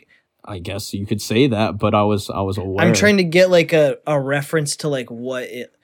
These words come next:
Speaker 2: like, 'cause it's, <clears throat> was it like, was it like a dream? It's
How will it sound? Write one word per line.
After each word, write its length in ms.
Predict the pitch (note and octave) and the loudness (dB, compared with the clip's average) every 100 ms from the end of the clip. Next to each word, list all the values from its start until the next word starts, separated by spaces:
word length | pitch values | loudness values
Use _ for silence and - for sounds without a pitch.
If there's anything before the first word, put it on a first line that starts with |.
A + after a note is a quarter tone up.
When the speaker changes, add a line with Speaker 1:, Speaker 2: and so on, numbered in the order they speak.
| _ _ | _ _
Speaker 2:
like, 320 | C#3+ A#2+ - | -6 -6 -8
'cause 420 | - A#2+ A2 - - _ _ _ _ _ _ | -10 -8 -8 -10 -14 _ _ _ _ _ _
it's, 320 | C#3 C3+ - - A3+ B3 E3 | -6 -6 -8 -12 -10 -8 -8
<clears throat> 340 | A2 _ _ - | -12 _ _ -6
was 200 | C#3+ D#3 | -2 0
it 60 | |
like, 340 | D3 D3 C#3+ - | 2 2 0 -6
was 240 | D3 C#3+ | -2 -2
it 120 | B2+ G#2+ | -2 -6
like 180 | B2+ | -8
a 60 | A#2+ | -8
dream? 720 | G2+ A2+ G2+ G#2+ C3 F3 F#3 _ _ _ _ _ _ _ | -10 -12 -12 -10 -8 -8 -10 _ _ _ _ _ _ _
It's 280 | C#3 C3+ - | -8 -6 -10